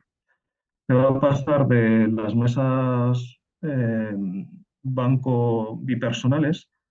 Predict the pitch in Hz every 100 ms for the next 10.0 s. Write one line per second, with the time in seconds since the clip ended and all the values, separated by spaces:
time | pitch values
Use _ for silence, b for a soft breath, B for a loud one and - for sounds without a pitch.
0 | _ _ 135 120 123 123 120 120 123 123
1 | - 160 107 98 - - 92 78 - -
2 | 113 110 113 131 123 120 120 123 120 117
3 | - - 123 107 104 - 110 110 113 104
4 | 135 156 160 - 110 107 120 131 127 107
5 | 107 - 120 123 113 113 123 127 110 104
6 | 127 - 139 120 110 101 95 - _ _
7 | _ _ _ _ _ - 123 117 107 104
8 | 95 90 - 110 104 101 104 101 - 101
9 | 120 120 123 120 117 120 151 147 139 139